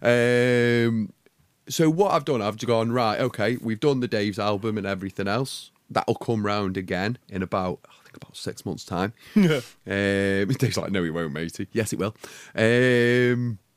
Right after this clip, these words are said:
Speaker 1: and I've been listening to Wet Leg.
Speaker 2: Mm-hmm.
Speaker 1: And I just, there's no, it's just not going in.
Speaker 2: Hmm.
Speaker 1: Does that make sense?
Speaker 2: Yeah.
Speaker 1: It's,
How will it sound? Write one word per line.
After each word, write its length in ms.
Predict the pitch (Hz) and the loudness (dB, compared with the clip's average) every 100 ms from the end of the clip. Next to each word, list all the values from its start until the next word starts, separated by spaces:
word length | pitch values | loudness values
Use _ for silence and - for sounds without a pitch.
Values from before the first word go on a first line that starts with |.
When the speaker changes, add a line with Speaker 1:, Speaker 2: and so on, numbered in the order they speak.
| _ _ _ _ _ _ - | _ _ _ _ _ _ -2
Speaker 1:
and 140 | 120 | 2
I've 80 | 120 | 2
been 120 | 123 127 | 2 0
listening 340 | 135 135 110 | 0 -2 -4
to 680 | - 117 107 107 104 101 95 | -2 -2 0 0 0 -2 -2
Wet 160 | 113 82 | -2 0
Leg. 260 | 113 98 - _ _ _ | 0 -2 -8 _ _ _
Speaker 2:
Mm-hmm. 200 | 110 107 107 - | -10 -8 -8 -2
Speaker 1:
And 140 | 123 - | -2 0
I 120 | 117 117 | -2 -2
just, 760 | 127 143 147 - - - - _ _ _ _ _ _ _ _ _ - | 0 2 2 -2 -8 -12 -18 _ _ _ _ _ _ _ _ _ -4
there's 260 | 127 107 | -2 0
no, 840 | 135 151 156 147 143 143 143 135 127 - _ _ _ - - - | 2 4 4 4 4 4 4 2 -4 -16 _ _ _ -20 -16 -10
it's 200 | 123 - | -10 -8
just 300 | - 127 - | -4 -4 0
not 240 | 120 107 | 0 0
going 300 | 113 104 104 | -2 -2 0
in. 220 | 98 87 82 _ | -2 -4 -8 _
Speaker 2:
Hmm. 200 | 185 185 175 _ _ - | 0 2 0 _ _ -6
Speaker 1:
Does 100 | 135 | 0
that 160 | 156 147 | 2 2
make 220 | 156 117 | 0 0
sense? 300 | 160 107 95 | 0 2 2
Speaker 2:
Yeah. 100 | 113 | 0
Speaker 1:
It's, 220 | - - | 0 -4